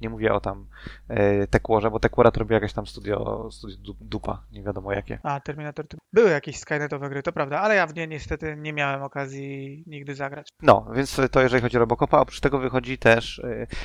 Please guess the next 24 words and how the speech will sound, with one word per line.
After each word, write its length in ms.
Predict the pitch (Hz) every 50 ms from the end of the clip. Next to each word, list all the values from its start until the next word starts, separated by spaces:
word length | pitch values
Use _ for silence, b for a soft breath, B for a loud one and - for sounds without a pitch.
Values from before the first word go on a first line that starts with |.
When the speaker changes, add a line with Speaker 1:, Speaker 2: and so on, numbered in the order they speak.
| B B
Speaker 1:
konkurencja 480 | - 131 117 - 147 143 139 - 143
dla 120 | 123 123 123
Simsów, 600 | - - 151 131 - - 110 120 143 - - -
robiona 380 | 117 117 123 117 123 127 127
przez, 460 | 123 - - 123 123 123 117 - -
e, 140 | 135 123 113
byłego 600 | 110 110 107 113 113 113 120 120 113 120 120 120 117
szefa 320 | - - 120 - - 117
studia, 340 | 107 - - 123 107 117 107
które 220 | - - 113 117
robiło 300 | 110 113 107 110 113 113
Simsy. 480 | - - 117 110 - - - 127 147 170 - - - - -
E, 280 | 110 101 104 101 101
nie 100 | 107 104
wiem, 100 | 107 107
czy 100 | - -
widziałeś 320 | 104 101 104 107 107 104 -
announcement 600 | 110 113 107 104 104 - - 117 131 131 - -
i 160 | 113 110 104 B B B B
to, 80 | 120
co 120 | 113 - 120
mnie 100 | 113 113
rozbawiło, 560 | 107 101 101 107 104 98 107 117 127 135 139
to, 300 | - - 117 110 110 107